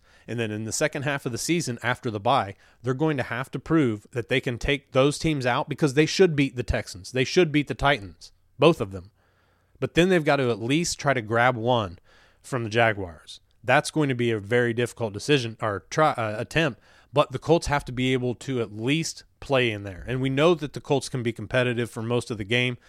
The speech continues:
They've got to do something to get over that hump, get that lead, maintain the lead, and get a win against those teams, I think especially the Jaguars. But the Colts are in the hunt for this, guys. I mean, the Colts,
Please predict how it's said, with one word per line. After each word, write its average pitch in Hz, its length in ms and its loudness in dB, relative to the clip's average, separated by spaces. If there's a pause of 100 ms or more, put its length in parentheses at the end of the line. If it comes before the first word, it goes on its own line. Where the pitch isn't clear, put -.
(300)
They've 123 180 0
got 123 140 2
to 120 80 0
do 113 280 2
something 127 460 -2
to - 80 -14
get 107 180 -6
over 123 220 0
that 110 200 -2
hump, 120 300 -4 (340)
get 127 200 0
that 120 200 4
lead, 117 360 -2
maintain 123 460 -2
the 120 60 -2
lead, 107 340 -4 (320)
and 117 220 -8
get 127 120 4
a 113 40 2
win 110 440 -2
against 110 400 -8
those 101 240 -6
teams, 107 360 -6
I 104 60 -4
think 113 240 -8
especially 117 460 -4
the 98 100 -8
Jaguars. 101 580 -4
But 117 300 0 (640)
the 127 60 -8
Colts 214 240 4
are 175 80 2
in 147 100 0
the 117 80 -2
hunt 190 220 2
for 123 100 -6
this, 98 200 -10
guys. 110 360 0
I 135 40 -6
mean, 120 140 -4
the 113 80 -8
Colts, - 380 4